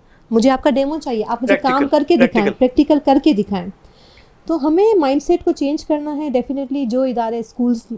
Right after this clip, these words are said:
Speaker 1: इदारे स्कूल्स हो गए, अ, वहाँ काम करना है।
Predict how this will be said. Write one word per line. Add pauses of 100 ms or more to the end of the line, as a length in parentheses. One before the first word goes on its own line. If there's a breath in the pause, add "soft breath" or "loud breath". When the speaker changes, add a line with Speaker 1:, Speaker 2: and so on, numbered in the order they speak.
(140)
Speaker 1:
इदारे
स्कूल्स
हो
गए, (600 soft breath)
अ, (100)
वहाँ
काम
करना
है।